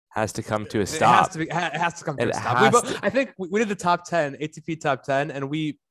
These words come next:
Speaker 2: I think it was a couple of months ago, we both said Casper should not be in the top ten, and I'm renouncing that statement right now.
Speaker 1: Yeah, I, I, I, I, yeah, I think he, I think he's a,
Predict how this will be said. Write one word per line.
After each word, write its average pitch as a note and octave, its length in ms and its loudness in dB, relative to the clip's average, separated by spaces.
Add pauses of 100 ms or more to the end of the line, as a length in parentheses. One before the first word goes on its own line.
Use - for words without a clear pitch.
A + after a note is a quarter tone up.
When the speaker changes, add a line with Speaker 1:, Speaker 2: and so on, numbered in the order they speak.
(180)
Speaker 2:
I C3+ 180 -4
think G3 60 0
it F3+ 60 -2
was B2+ 100 -6
a B2+ 80 -4
couple B2+ 200 -8
of A2+ 60 -4
months A#2 160 -8
ago, C#3 120 -2
we D3+ 120 0
both D#3+ 360 2
said C#3 280 -2
Casper C3 420 -8
should A2+ 200 -16
not A2+ 160 -4
be A#2 60 -8
in A2 60 -8
the - 60 -16
top - 240 -20
ten, - 300 -16
and C3 80 -2
I'm D3 160 2
renouncing B2 400 -4
that A#2 100 -8
statement G2+ 400 -10
right G2+ 160 -14
now. F#2 160 -18 (1600)
Speaker 1:
Yeah, A#2+ 360 2 (200)
I, F#2 120 -4
I, G#2+ 220 4
I, A2 220 2
I, F2+ 160 2
yeah, G2+ 320 0 (180)
I F#2+ 100 -2
think - 240 -6
he, G2+ 340 -4
I - 80 -4
think A2+ 120 -2
he's F2+ 140 -6
a, F2 80 -4